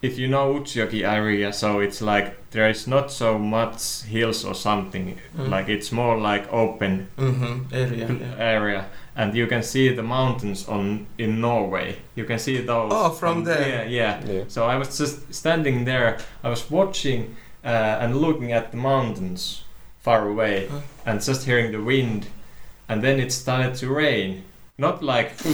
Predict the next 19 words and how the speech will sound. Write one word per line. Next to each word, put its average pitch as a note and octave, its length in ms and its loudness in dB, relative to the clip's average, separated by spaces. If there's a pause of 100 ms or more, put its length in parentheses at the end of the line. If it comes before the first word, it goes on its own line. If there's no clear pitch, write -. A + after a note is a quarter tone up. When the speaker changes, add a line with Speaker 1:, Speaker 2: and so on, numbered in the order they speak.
Speaker 1:
<laughs> - 280 2
Speaker 2:
Yeah. D3 220 4
Speaker 1:
but B2+ 160 -2 (200)
just D3 220 0
like, C#3 220 0
Speaker 2:
Sprinkling D#3 460 0
a - 20 2 (100)
Speaker 1:
yeah, D3 80 4
Speaker 2:
little C3+ 40 2
bit. C3 100 0
Speaker 1:
sprinkling. B2+ 500 0 (440)
And B2 200 0
we C3 180 4
started B2 360 0
to B2 80 -4
go A#2+ 260 0
down A#2 420 2
the G2+ 80 -6
hill G#2 460 0